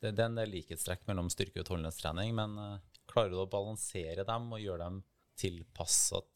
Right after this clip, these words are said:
til deg selv og ditt utgangspunkt, så har du i hvert fall et godt grunnlag da, for å planlegge overfor deg selv, eller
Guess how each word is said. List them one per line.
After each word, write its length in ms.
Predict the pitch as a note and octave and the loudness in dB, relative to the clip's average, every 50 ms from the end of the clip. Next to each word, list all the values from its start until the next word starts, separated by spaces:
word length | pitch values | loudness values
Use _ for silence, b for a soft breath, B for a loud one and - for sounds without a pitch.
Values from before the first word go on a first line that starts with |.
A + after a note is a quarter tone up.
| - | -4
til 160 | F#2+ F#2 E2+ E2 | -4 -4 -4 -6
deg 160 | E2+ F2 F2 | -6 -6 -6
selv 320 | - - G2 G2 G2 G2 | -6 -4 -4 -4 -4 -6
og 80 | F#2 F2 | -8 -8
ditt 160 | F2+ - - | -8 -8 -8
utgangspunkt, 560 | G#2+ F#2+ - F#2 F2 - A#2 A#2+ A#2+ - - | -8 -6 -4 -4 -4 -2 -2 -4 -4 -2 -2
så 80 | A#2+ A2+ | -2 -2
har 160 | - G#2 F2+ | -2 -2 -4
du 80 | F2 F2+ | -2 -2
i 60 | F#2 | -2
hvert 80 | F#2 - | -2 -2
fall 160 | - - - | -4 -8 -4
et 80 | - G2 | -2 -4
godt 160 | F#2+ - - - | -4 -2 -2 -2
grunnlag 400 | A2 G#2+ G2+ G2 E2 F#2 G2+ A2+ | -2 -2 -2 -4 -4 -4 -4 -4
da, 80 | G#2+ G#2 - - | -4 -4 -4 -4
for 160 | - F#2+ F2+ | -2 0 2
å 100 | F2 F2 F2 F2 - _ B B B B B B B B - | 4 4 2 0 -4 _ B B B B B B B B 2
planlegge 560 | - A2+ G#2 G2 E2+ D#2+ D#2 D#2+ D#2+ D#2 F2 - G2+ | 6 6 6 6 4 -4 -8 -8 -6 -4 -2 -2 -2
overfor 400 | F#2 F2 E2+ E2 - - E2 E2 - | -2 -4 -6 -6 -6 -2 -2 0 0
deg 240 | E2 D#2+ D#2+ E2+ E2 | 0 0 0 0 0
selv, 300 | - - A2+ A#2+ C#3 C#3 A#2+ | 0 0 -2 -2 -2 -4 -6
eller 320 | G#2 F#2+ G2 G2 G2 - | -2 -2 -2 -2 -2 -4